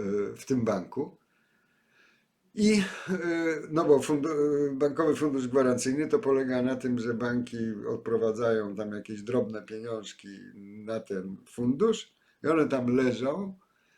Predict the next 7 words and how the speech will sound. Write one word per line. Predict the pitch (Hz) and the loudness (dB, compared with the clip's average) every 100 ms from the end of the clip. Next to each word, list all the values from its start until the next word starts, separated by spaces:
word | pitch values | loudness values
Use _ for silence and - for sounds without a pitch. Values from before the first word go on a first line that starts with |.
| _ 117 | _ -2
Y, | 123 127 - | 0 0 -2
i | 165 135 | -2 -2
gdyby | 135 156 147 135 | 2 4 4 2
któryś | 117 - 160 147 127 113 | 0 4 6 6 4 2
bank | 113 131 117 104 | 2 2 2 -2
upadł, | 117 123 123 143 165 170 - - | -2 -2 0 0 0 -4 -16 -6
to, | 127 131 143 147 | 0 2 4 4